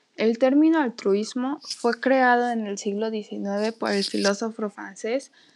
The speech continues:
Auguste Comte para definir un tipo de comportamiento opuesto al egoísmo. Las personas que actúan con altruismo lo hacen de manera desinteresada, sin perseguir el beneficio personal,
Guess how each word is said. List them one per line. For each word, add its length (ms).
Auguste 580
Comte 640
para 220
definir 440
un 120
tipo 280
de 120
comportamiento 880
opuesto 440
al 140
egoísmo. 480
Las 160
personas 480
que 120
actúan 460
con 220
altruismo 760
lo 220
hacen 320
de 100
manera 420
desinteresada, 1000
sin 260
perseguir 680
el 120
beneficio 640
personal, 540